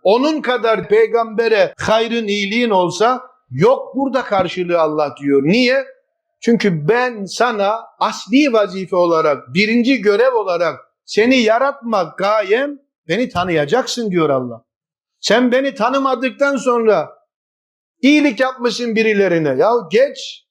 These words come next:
sen görevini yapmamışsın. Asıl yaratılış gayene uygun hareket etmemişsin. Bu soruyu soran kardeşin alakası, ilgisi olması hasebiyle onun üzerinden de şöyle bir cevap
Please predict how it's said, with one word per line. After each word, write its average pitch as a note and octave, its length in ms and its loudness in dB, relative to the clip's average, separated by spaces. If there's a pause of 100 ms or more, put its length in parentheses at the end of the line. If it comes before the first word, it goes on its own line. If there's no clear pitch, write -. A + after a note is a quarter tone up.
(280)
sen G#3 320 0
görevini E3+ 500 2
yapmamışsın. C#4+ 960 -2 (840)
Asıl B3 440 0
yaratılış A#3 1040 0 (100)
gayene A3+ 920 0 (240)
uygun A3+ 360 2
hareket B3 440 0
etmemişsin. G3+ 840 -2
Bu A3+ 80 -2
soruyu A3 380 0
soran A3 360 0
kardeşin G#3 840 -2 (400)
alakası, G#3 1000 0 (420)
ilgisi G#3 500 0
olması A3 480 2
hasebiyle G#3+ 760 0 (300)
onun A#3 280 2
üzerinden A3 600 0
de G#3+ 100 4
şöyle G#3+ 360 2
bir G#3 60 -10
cevap F#3+ 400 0